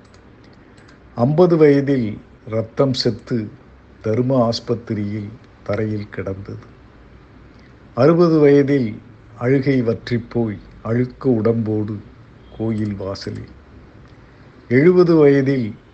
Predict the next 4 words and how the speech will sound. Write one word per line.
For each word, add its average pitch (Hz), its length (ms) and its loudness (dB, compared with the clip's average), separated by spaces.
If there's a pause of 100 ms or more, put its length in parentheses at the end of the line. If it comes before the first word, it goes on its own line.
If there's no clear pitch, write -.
(160)
எலும்பும் 135 580 0
தோலுமாய் 117 580 -2 (600)
எடுத்து 123 380 -4
போகிறார்கள் 107 840 -4